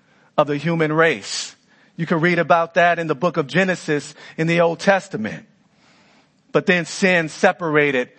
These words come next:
mankind, humans, from God. Sin did that. And so reconciliation has to take place. And so a major theme of the Bible,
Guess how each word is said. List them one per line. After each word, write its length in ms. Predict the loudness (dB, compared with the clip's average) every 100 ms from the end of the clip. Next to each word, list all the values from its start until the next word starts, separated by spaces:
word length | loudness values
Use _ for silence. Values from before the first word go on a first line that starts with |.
| _ _ -20 _
mankind, 920 | 2 2 2 0 0 2 2 -2 -8 -18 _
humans, 760 | -4 0 0 0 0 -2 -6 -20 _
from 180 | -2 0
God. 520 | 0 0 -4 -10 -16 _ _ _ _ _ _ _ _
Sin 680 | -18 -4 0 2 2 0 -4 -16 _ -8
did 340 | 0 0 2
that. 360 | 0 0 -6 -18 _ _ _ _ _ _ _ _ _ _ _ _ _
And 100 | -6
so 240 | 0 0
reconciliation 1000 | 2 0 0 -6 -2 0 2 2 0 -2
has 240 | 0 0 -2
to 60 |
take 280 | -4 -4 -2
place. 320 | 0 0 0
And 100 | -8
so 300 | -2 0 0 -4 -16
a 120 | -12 -2
major 500 | 0 0 0 -2 -2
theme 420 | 0 0 0 0
of 140 | 2
the 100 | 0
Bible, 540 | 2 2 2 -2 -10